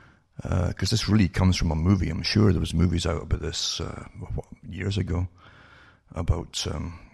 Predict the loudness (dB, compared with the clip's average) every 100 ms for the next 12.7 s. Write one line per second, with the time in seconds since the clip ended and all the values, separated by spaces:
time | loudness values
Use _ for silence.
0 | _ _ 0 2 4 0 -2 -4 -4 -4
1 | -4 -4 -2 -2 -2 -4 -6 0 0 0
2 | -6 -6 -6 -10 -18 -18 -16 -12 -6 -4
3 | -2 -2 -2 -6 -4 -2 -2 -4 -6 -2
4 | 2 2 0 -8 _ -20 -20 -20 -20 -20
5 | _ -18 -4 -2 2 0 2 0 2 2
6 | 2 2 4 2 4 4 4 2 -2 -8
7 | -14 -16 -20 _ _ _ _ _ _ -4
8 | 2 2 2 0 0 0 0 -2 -4 -6
9 | -4 -4 -6 -6 -8 -8 -8 -10 -12 -2
10 | 2 2 0 -8 _ _ _ -2 2 4
11 | 2 -2 -2 0 -2 -4 -4 -2 2 4
12 | 4 2 2 2 2 0 -10